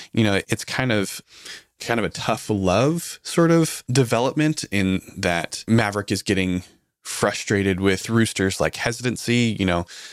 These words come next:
"Feel, don't think. If you think, you're dead" kind of thing. That is a type of mentorship and development.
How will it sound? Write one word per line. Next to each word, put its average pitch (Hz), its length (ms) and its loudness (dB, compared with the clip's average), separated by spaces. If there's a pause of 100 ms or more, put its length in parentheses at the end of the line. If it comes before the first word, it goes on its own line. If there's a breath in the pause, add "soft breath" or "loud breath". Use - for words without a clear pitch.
(220 loud breath)
"Feel, 110 380 2
don't 117 280 0
think. 90 300 -4
If - 100 -8
you 107 80 -4
think, 117 240 -2
you're 101 100 -2
dead" 92 260 0
kind 95 180 -4
of 90 80 -6
thing. - 240 -4 (380 loud breath)
That 156 260 0
is 180 340 -2
a 113 100 0
type - 380 -4
of 87 360 0 (120)
mentorship 92 500 -2
and 98 120 0
development. 90 640 -2